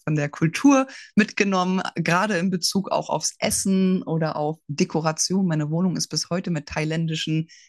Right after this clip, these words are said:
Dekorationsartikeln, äh, ausgestattet. Und das ist auch ganz interessant, dass wir manchmal die Erfahrung machen, und das kennen wahrscheinlich viele, die jetzt gerade zuhören,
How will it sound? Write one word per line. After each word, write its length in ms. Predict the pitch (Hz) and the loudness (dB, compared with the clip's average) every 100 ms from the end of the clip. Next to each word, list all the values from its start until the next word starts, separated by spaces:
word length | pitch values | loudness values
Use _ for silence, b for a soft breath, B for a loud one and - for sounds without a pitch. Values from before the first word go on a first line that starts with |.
| - | -2
Dekorationsartikeln, 1500 | - - 175 - 196 214 208 180 - 190 190 180 175 180 190 b b b _ | -2 0 -2 0 4 4 4 0 -2 -2 2 2 4 2 0 b b b _
äh, 160 | 175 175 | 0 0
ausgestattet. 760 | - 175 185 175 - 170 170 165 | 0 0 -2 -4 -4 -4 -4 -4
Und 140 | 165 | -2
das 140 | 160 160 | -2 -2
ist 120 | - | -2
auch 200 | - - | -2 0
ganz 200 | 156 147 | -2 -2
interessant, 480 | - - 135 131 131 | -6 -4 -4 -2 -2
dass 140 | 127 | -2
wir 80 | 139 | -2
manchmal 440 | 135 185 302 262 226 | 0 2 2 2 2
die 80 | |
Erfahrung 480 | 196 196 196 190 160 | 0 -2 -4 -4 -4
machen, 240 | 135 - 135 | -6 -6 -4
und 80 | |
das 140 | 120 - | -4 -4
kennen 200 | 151 156 | -2 -2
wahrscheinlich 440 | 139 135 135 - | -2 -4 -4 -4
viele, 180 | - 240 | 0 2
die 120 | 170 | 2
jetzt 220 | 160 160 - | -2 -4 -10
gerade 220 | 139 135 | -8 -4
zuhören, 680 | - 165 160 131 113 160 | -2 0 0 0 0 2